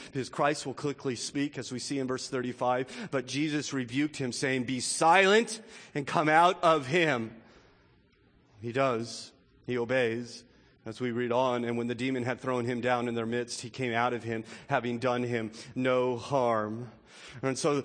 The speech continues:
so the demon throws the man down. In Mark's account of this event, he says he threw him down and he violently convulsed before a horror, horror-stricken congregation. And with a terrible shriek, the demon left him.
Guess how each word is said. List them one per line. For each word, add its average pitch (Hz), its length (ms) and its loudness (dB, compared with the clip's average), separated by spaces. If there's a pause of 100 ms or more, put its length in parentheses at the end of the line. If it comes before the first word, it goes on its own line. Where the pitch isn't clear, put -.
(140)
so 151 220 0
the 135 100 -2
demon 160 340 2
throws 160 320 2
the 156 80 0
man 143 260 2
down. 151 300 4
In 135 100 2
Mark's 151 380 4
account 143 380 0
of 127 80 -6
this 139 180 -4
event, 139 360 0
he 127 120 -8
says 139 280 -2
he 143 100 -6
threw 160 200 0
him 151 100 0
down 147 360 4
and 131 120 -2 (200)
he 156 120 -2
violently 156 720 4
convulsed 139 680 0
before 135 380 0
a 123 60 2
horror, 156 520 2 (160)
horror-stricken 165 720 0 (240)
congregation. 139 880 2 (180)
And 147 120 2
with 143 140 2
a 135 40 -2
terrible 180 560 2
shriek, 151 480 -2 (200)
the 147 100 0
demon 143 540 2
left 156 340 4
him. 127 240 -2